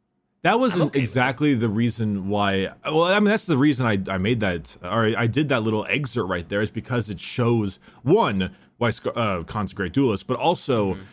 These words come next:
Speaker 1: two, the fact that the Scar-, White Scars are not known well, and that's actually one of their great strengths.
Speaker 2: Right.
Speaker 1: 'Cause I, I fully believe that Khan could have killed Fulgrim. Absolutely.
Speaker 2: Mm-hmm.
Speaker 1: Because Fulgrim knew nothing of the Khan.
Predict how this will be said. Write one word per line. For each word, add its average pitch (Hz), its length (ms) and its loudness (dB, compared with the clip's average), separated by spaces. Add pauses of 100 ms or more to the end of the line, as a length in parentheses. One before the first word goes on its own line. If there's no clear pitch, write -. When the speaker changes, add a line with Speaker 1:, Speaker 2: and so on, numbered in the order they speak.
(260)
Speaker 1:
two, 147 560 2
the 135 100 -2
fact 165 380 0
that 120 320 0 (260)
the 127 380 0
Scar-, 151 500 -2
White 165 220 2
Scars 131 400 0
are 123 180 2
not 113 300 2
known 110 420 0
well, 98 260 2
and 101 140 0
that's 110 220 -2
actually 110 400 -2
one 107 200 0
of 98 120 -2
their 101 120 0
great 95 380 -4
strengths. - 720 -8 (480)
Speaker 2:
Right. 90 380 -14 (360)
Speaker 1:
'Cause 160 140 2
I, 240 240 4
I 208 160 2
fully 196 400 0
believe 127 380 2
that 98 160 -2
Khan 110 320 -2
could 107 140 -4
have 82 100 -8
killed 95 260 -6
Fulgrim. 78 480 -10 (380)
Absolutely. 107 560 -2
Speaker 2:
Mm-hmm. 85 40 -4
Speaker 1:
Because 127 800 -2 (500)
Fulgrim 135 400 2 (100)
knew 123 180 4
nothing 117 460 2
of 95 200 -4
the 85 100 -6
Khan. 147 460 -8